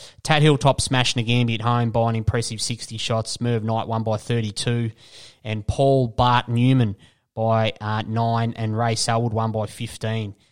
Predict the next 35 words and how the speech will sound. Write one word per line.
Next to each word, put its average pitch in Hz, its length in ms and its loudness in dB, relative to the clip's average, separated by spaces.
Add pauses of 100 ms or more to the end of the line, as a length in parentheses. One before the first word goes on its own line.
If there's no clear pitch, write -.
(200)
while, 110 420 2
uh, 110 320 2
Rob 123 340 2
Page 117 520 0
got 104 180 -6
two 117 460 0
points 113 420 -6
for 110 360 -4
Nagambie. 113 680 -4
So 110 340 -2 (400)
Shep - 300 0
Park, 139 320 4
the 131 80 0
big 127 200 -2
movers 127 440 6
there, 123 260 4
and 123 160 2
they 123 160 4
play 139 540 2
bottom 123 340 4
side 120 380 4
Nagambie 117 680 0 (140)
at 120 200 -2
Nagambie 117 500 0
this 110 220 -4
week. 120 240 -2
So 113 180 0
if 110 80 -4
they 120 140 0
can 120 180 0
win 135 220 4
that, 131 180 0
they 117 160 -2
can 120 240 -2
nearly 131 400 0